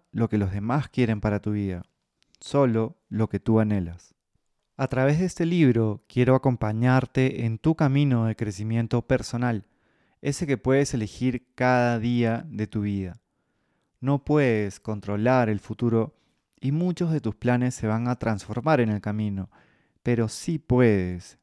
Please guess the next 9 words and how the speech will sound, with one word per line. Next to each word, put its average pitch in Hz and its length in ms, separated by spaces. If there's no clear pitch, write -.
tener 113 320
una 123 220
visión 120 720
que 110 100
te 95 140
permita 113 460
dar 113 240
pasos 135 420
coherentes 101 800